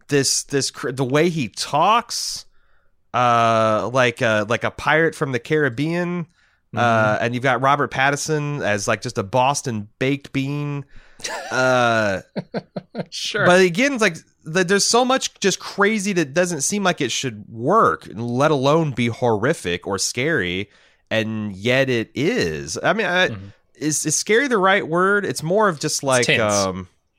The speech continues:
Speaker 2: Um, there's just an enormous
Speaker 1: tons
Speaker 2: amount
Speaker 1: of
Speaker 2: of tension
Speaker 1: tension.
Speaker 2: in this movie. Uh, and, and I compare
Speaker 1: Yeah.
Speaker 2: it, the only thing I can compare it to, and the things that I immediately noticed, and I think the movie is leaning into, is comparisons with The Shining. Um, The Shining has a
Speaker 1: Mm,
Speaker 2: similar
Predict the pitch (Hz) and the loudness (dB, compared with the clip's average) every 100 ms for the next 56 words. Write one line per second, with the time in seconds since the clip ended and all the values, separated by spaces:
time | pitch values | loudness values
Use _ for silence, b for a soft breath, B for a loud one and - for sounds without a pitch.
0 | _ - 120 110 101 101 143 123 127 123 | _ -6 -4 -4 -8 -14 -14 -8 -8 -8
1 | 131 147 170 135 135 131 135 135 131 180 | -8 -4 -2 -2 -2 -2 0 2 2 2
2 | 190 123 110 123 117 104 95 95 95 - | 4 2 0 0 0 -2 -4 -6 -10 -12
3 | 95 90 98 - _ - 110 110 151 170 | -14 -16 -18 -20 _ -6 -4 -2 0 0
4 | 165 156 - 165 165 127 - 123 151 165 | 2 0 0 2 4 4 2 0 0 2
5 | 202 160 127 113 120 127 117 - 113 110 | 2 0 0 -4 -2 0 0 0 0 0
6 | 113 147 139 117 120 110 120 120 117 107 | -2 -2 -2 0 0 0 -2 -2 -2 -2
7 | 104 104 101 123 117 - 151 - b b | -4 -4 -4 -2 -2 -2 -4 -6 b b
8 | b b b - 120 123 117 104 110 113 | b b b -4 -2 0 0 0 0 -2
9 | 104 123 - 107 98 98 120 117 113 - | 0 -4 -4 -8 -6 -8 -8 -4 -4 -4
10 | 117 104 98 - 107 113 87 104 _ _ | -8 -10 -8 -4 -4 -4 -8 -18 _ _
11 | _ _ _ _ - 107 98 95 110 143 | _ _ _ _ -4 -2 -2 -4 0 2
12 | 147 127 90 85 120 110 107 | 2 0 -4 -4 -2 0 0